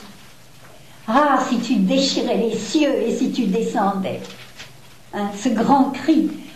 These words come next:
regardez, entendez-le, vous voyez déjà Noël. « Ah, si tu déchirais les cieux et si tu descendais. » Et c'était des cris,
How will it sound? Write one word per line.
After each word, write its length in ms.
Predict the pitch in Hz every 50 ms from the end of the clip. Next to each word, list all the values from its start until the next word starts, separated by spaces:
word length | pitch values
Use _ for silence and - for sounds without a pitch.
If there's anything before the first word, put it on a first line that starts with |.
| - - -
regardez, 560 | 240 254 226 196 220 208 202 202 208 214 202
entendez-le, 640 | 190 196 196 - - 214 196 190 185 196 220 262 269 -
vous 100 | 208 233
voyez 300 | 202 226 214 196 220 208
déjà 420 | 190 262 285 277 277 403 339 330 285
Noël. « 520 | 240 359 339 - 214 - 277 175 - - - - - - - - - - -
Ah, 220 | 247 269 302 277
si 240 | - - 285 262 285
tu 140 | 285 302 247
déchirais 760 | 220 294 320 311 - 311 - - 339 311 - 311 320 302 294
les 180 | 285 262 262 247
cieux 720 | 277 - - - - 269 302 330 311 247 196 - - - - - - - - - - - - - - - - - - - - - - - - -
et 80 | - 190
si 380 | 185 - - - - 196 185 185
tu 200 | - - - -
descendais. » 680 | - - - 165 165 160 160 - - - 131 - - - - - - - - - - - - - - - - - - - - - - - - - - - - - - - - - - - 202 190 - - - - - 208 180 - - - - - - - - - - - - - - - - - - - - -
Et 100 | 202 214
c'était 340 | 190 214 226 - - 220 202
des 200 | 185 208 196 -
cris, 540 | - - - - - - - 208 185 -